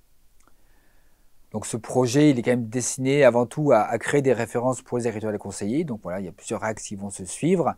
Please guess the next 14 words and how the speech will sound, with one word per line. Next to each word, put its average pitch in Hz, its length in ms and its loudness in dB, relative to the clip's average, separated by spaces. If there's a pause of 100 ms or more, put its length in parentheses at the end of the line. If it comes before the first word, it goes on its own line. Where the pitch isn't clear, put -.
(440)
Et, 107 320 0
euh, 98 180 -2
l'objet 117 680 2
à 120 60 10
la 110 120 4
fin, 156 260 2
c'est 120 160 -6
d'avoir 113 240 2
des 104 160 -8
éléments 113 220 -2
de 104 60 -2
communication, 110 540 -6
de 139 120 -6
formation, 131 560 -6